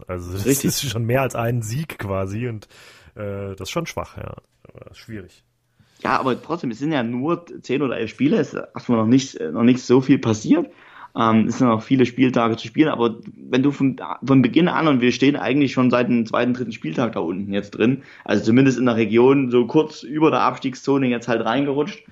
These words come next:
Speaker 2: ähm, und das kennst du ja von Schalke vom letzten Jahr auch, wo du eigentlich auch qualitativ besser sein musst von den Spielern her, aber wenn das einmal nicht läuft, äh, ist es halt auch echt schwer, unten rauszukommen, weil du m-,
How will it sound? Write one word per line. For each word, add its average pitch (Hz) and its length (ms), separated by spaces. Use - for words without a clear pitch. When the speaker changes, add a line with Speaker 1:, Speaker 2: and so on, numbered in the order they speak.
Speaker 2:
ähm, 120 360
und 113 160
das 117 120
kennst 131 260
du - 60
ja 120 80
von 117 180
Schalke 113 300
vom 117 100
letzten 120 260
Jahr 98 180
auch, 131 260
wo - 260
du 123 100
eigentlich 123 380
auch 95 180
qualitativ 110 500
besser 110 220
sein 98 200
musst 151 220
von 131 140
den 135 100
Spielern 139 300
her, 143 100
aber 127 140
wenn 127 100
das 127 140
einmal 151 320
nicht 143 160
läuft, 165 560
äh, 131 460
ist 147 220
es 139 160
halt 127 180
auch - 140
echt 139 180
schwer, 135 240
unten - 240
rauszukommen, 127 500
weil 110 120
du 117 80
m-, 127 340